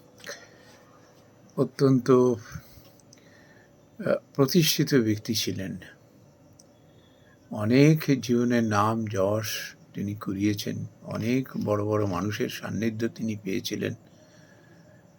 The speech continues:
তার এই সাংস্কৃতিক জীবনটির জন্য। তো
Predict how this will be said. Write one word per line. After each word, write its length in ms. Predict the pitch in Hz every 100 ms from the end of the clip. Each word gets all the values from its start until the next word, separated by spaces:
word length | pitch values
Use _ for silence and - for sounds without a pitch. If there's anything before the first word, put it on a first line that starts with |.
| _ _ _ _ - - _ - _ -
তার 280 | 107 98 101 - - - - _ _ _ _ _ _ _
এই 220 | - 92 -
সাংস্কৃতিক 720 | - 113 110 - 123 131 107
জীবনটির 540 | 110 98 95 104 95
জন্য। 280 | - 82 - - - - - - - - - - - - - - - - - - - - -
তো 280 | 117 117